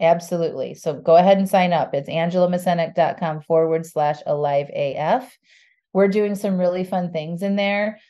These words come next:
Um, if you wanna join the retreat, it's included. So if you're really thinking about joining the retreat, just know that it's included in your retreat package. But if you are like, "No, I just wanna do an Alive A F,"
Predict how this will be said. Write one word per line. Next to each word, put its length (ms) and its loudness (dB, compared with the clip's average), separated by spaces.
Um, 320 0
if 120 -6
you 80 -2
wanna 200 2
join 240 -2
the 100 -2
retreat, 460 -8
it's 160 -4
included. 540 -2
So 160 0
if 100 0
you're 200 -4
really 260 2
thinking 240 -4
about 240 0
joining 200 -2
the 80 -6
retreat, 400 -6
just 200 -4
know 220 0
that 300 2
it's 180 -8
included 480 -2
in 100 0
your 400 -2
retreat 340 -6
package. 580 2
But 140 6
if 120 -2
you 180 2
are 180 6
like, 200 4
"No, 100 2
I 100 4
just 180 -4
wanna 160 -4
do 140 -4
an 120 -4
Alive 300 2
A 80 0
F," 220 0